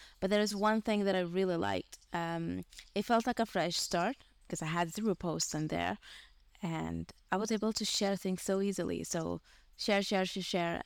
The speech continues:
and then I started getting engagement with those posts. And so, um, it kind of felt easier to, for me as a, as a person who wants to put on content. Uh, but at the same time,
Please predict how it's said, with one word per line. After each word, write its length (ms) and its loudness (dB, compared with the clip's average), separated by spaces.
and 180 0
then 240 2
I 120 0
started 420 -2
getting 640 0
engagement 580 0
with 200 4
those 260 0
posts. 540 -4
And 200 0
so, 540 2
um, 560 -2
it 120 -4
kind 220 6
of 100 2
felt 440 0
easier 420 4
to, 580 -2
for 200 -2
me 240 4
as 180 2
a, 60 2
as 440 0
a 40 -6
person 280 -4
who 60 0
wants 140 -2
to 60 -8
put 220 0
on 280 0
content. 500 0
Uh, 260 -2
but 140 6
at 80 6
the 100 0
same 300 2
time, 360 0